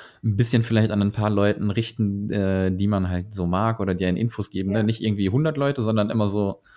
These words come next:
Speaker 1: zwei, drei und dann kann man da schon immer ein bisschen was gucken, was die so machen und wenn einem das gefällt, kann man das natürlich auch ein bisschen adaptieren,
Speaker 2: Ja.
Speaker 1: ne?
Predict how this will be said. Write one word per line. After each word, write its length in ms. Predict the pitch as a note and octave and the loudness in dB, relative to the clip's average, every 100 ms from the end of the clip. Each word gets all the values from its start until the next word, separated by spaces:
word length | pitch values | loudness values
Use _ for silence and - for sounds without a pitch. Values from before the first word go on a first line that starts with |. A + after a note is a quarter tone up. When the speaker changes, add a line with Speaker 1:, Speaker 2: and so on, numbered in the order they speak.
| _ - _ _ | _ -20 _ _
Speaker 1:
zwei, 300 | - G2 A2 | -2 2 2
drei 420 | G2+ G#2 A2+ A#2 | 4 2 4 2
und 180 | G2 F#2+ | 0 -4
dann 100 | G#2 | -4
kann 120 | A2 | -2
man 120 | G#2+ | -2
da 100 | G2+ | -2
schon 160 | - G#2 | -2 -2
immer 160 | G#2 | 0
ein 220 | G#2 G2+ G2 | 0 -2 -2
bisschen 260 | G#2+ G2+ | -4 -2
was 140 | G2 - | -4 -4
gucken, 220 | - G2 | -6 -4
was 140 | F#2 | -4
die 120 | A2+ | -4
so 120 | A2+ G#2+ | 0 0
machen 320 | G#2 G#2+ F#2+ | -2 -4 -6
und 280 | F#2+ F#2+ G2+ | -6 -8 -8
wenn 140 | F#2 | -4
einem 140 | F#2 F#2 | -2 -2
das 120 | - | -6
gefällt, 280 | F#2 - G2+ | -12 -8 -6
kann 100 | - | -4
man 80 | F#2 | -6
das 120 | F#2+ | -6
natürlich 360 | F#2 - F#2 - | -8 -10 -10 -12
auch 100 | F#2 | -12
ein 80 | F#2+ | -12
bisschen 240 | G2+ F#2+ | -10 -10
adaptieren, 580 | F2 F2+ - G#3 F#3+ - _ _ _ _ _ _ | -6 -6 -2 -2 -2 -6 _ _ _ _ _ _
Speaker 2:
Ja. 80 | F#2+ | -4
Speaker 1:
ne? 160 | G#2 | -4